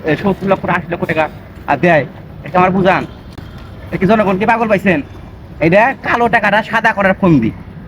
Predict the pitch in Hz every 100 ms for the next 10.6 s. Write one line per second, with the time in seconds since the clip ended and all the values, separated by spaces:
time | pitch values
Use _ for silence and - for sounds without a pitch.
0 | - - - - - - 208 185 214 202
1 | 208 233 226 233 240 339 - - - 175
2 | 202 196 190 185 175 208 202 185 180 175
3 | 190 190 180 175 170 170 170 151 147 139
4 | 113 90 - - - - - - - -
5 | - 170 196 202 226 190 107 - - -
6 | - - - - - 139 208 196 196 208
7 | 139 104 - - - - - - - -
8 | - - - - - 196 214 202 214 185
9 | 190 196 196 - - 269 247 233 196 139
10 | 92 - - 214 208 226